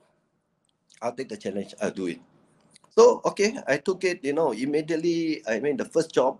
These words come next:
I, uh, went in, I got the Gerakan headquarters. It's, uh, one of the, you know, single s-, sm-, single span, if I'm not mistaken, is about fifty-six meters, you know, single span, you know.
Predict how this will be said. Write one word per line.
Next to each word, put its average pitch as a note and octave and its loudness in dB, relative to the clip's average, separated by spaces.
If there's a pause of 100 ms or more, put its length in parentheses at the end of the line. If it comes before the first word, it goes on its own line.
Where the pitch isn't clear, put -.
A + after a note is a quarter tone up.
(100)
I, G2 -2 (220)
uh, F2+ -4
went B2 4
in, C#3+ 2 (320)
I F2 -4
got A#2+ 0
the F2 -2
Gerakan G#2+ 0
headquarters. B2 -4 (180)
It's, F2 -6
uh, E2 4 (400)
one C3 8
of A2 0
the, F2 2
you A#2+ 2
know, G#2 2
single B2 0
s-, - -14
sm-, B2 -2
single C#3+ 2
span, C#3 2
if G#2+ 0
I'm G2+ 2
not B2+ 4
mistaken, B2+ 0
is G2+ -2
about F#2+ -10
fifty-six - -6
meters, C#3+ 6
you G2+ 6
know, A#2 4 (140)
single C3+ 4
span, G2+ 4
you - -2
know. F#2+ -2